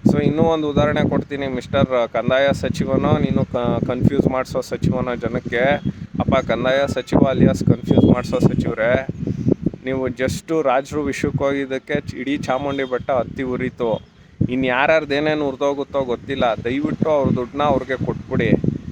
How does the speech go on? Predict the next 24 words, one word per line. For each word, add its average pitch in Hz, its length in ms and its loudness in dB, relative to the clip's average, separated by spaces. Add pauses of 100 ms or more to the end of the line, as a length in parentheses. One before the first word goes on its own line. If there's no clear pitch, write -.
(100)
ಆಯ್ತಾ? 123 400 2 (380)
ಈಗ 160 120 4
ಆಯ್ತಪ್ಪ, 170 440 4
ನೀನು 165 320 2
ಹೇಳೋ 165 180 0
ಪ್ರಕಾರ 156 400 -2
ಅವ್ರಿಗೆ 147 500 4
ಯಾಕೆ 143 260 0
ದುಡ್ಡು - 240 -4
ಕೊಡಬೇಕು? 151 440 -2
ಅವರು, 143 540 2 (300)
ಅವ್ರು 135 240 0
ಕಷ್ಟಪಟ್ಟು, 147 720 -4
ನೀನೇ, 147 180 4
ನೀನು 165 320 2
ಬೆವ್ರು 156 240 2
ಸುರ್ಸಿ - 280 -2
ಕಷ್ಟಪಟ್ಟು 147 560 -4
ಕಟ್ಟಿದ್ಯಾ, 135 520 2 (540)
ಆಯ್ತು. 160 480 0 (300)
ಅವರು 160 220 2
ಅವ್ರ 151 160 2
ಮನೆ 131 260 0
ಅಡಮಾನ, 156 500 0